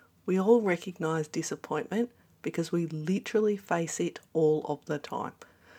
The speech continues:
But that doesn't mean we like it, and we will do our level best to save ourselves from it. The second big psychological risk is rejection.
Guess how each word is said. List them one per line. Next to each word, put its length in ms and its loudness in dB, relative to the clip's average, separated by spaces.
But 120 -4
that 180 4
doesn't 320 2
mean 200 0
we 100 0
like 360 -2
it, 180 -4
and 160 2
we 120 6
will 120 4
do 280 4
our 80 4
level 320 2
best 520 -2
to 100 -2
save 280 0
ourselves 380 -4
from 240 -6
it. 180 -18
The 100 -2
second 460 0
big 180 -4
psychological 760 -4
risk 440 -2
is 180 -2
rejection. 540 -4